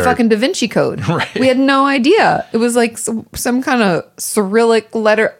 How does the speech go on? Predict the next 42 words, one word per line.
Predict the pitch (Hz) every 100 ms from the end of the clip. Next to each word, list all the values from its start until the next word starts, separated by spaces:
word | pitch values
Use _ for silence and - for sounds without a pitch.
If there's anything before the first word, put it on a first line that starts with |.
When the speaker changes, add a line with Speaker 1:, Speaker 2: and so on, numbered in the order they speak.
| -
Speaker 2:
I | 214
don't | 220 202
even | 190 185
know. | 196
Was | 175 170
there | 170
a | 170
niner? | 180 190 208 202 -
Maybe. | 190 226 196 196 196 - -
I | 214
don't | 233
know | 247
what | 180
Nick | 190 151
was | 160
writing. | - 135 - 202 -
His | - 208 - -
penmanship | 247 240 240 220
was | 208 220
terrible, | - 190 208 190 - 78 _ _ _ -
but | 190 170
he | 180
was | 175
really | 170 156
good | 147
at |
drawing, | - 143 127 -
so | - - 202 _ _ _ -
Speaker 1:
He |
Speaker 2:
he | 98
Speaker 1:
should | 104
have |
Speaker 2:
liked | 104 110
Speaker 1:
just | 95
Speaker 2:
to | 92
Speaker 1:
drawn | 220 277
the |
Speaker 2:
do | 285
Speaker 1:
message. | - 254
Speaker 2:
drawings. | 320 320 320 311 226 247 240 -
I |
know. | 262 233